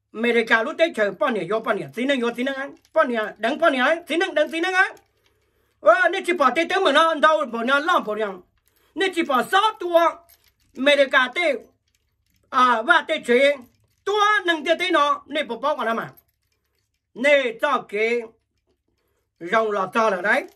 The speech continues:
Lúc nó nên có uốn nâng. Chờ uốn tiền đấy, cho một uốn đa đấy. Nên có uốn nâng,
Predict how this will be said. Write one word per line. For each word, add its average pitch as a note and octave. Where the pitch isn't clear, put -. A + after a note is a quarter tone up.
Lúc E4+
nó C#4+
nên D4+
có C#4+
uốn C#4+
nâng. C#4
Chờ G3+
uốn C4+
tiền C4+
đấy, D#4
cho F4
một C4+
uốn C#4+
đa F4+
đấy. F4
Nên F4
có E4+
uốn E4+
nâng, G#4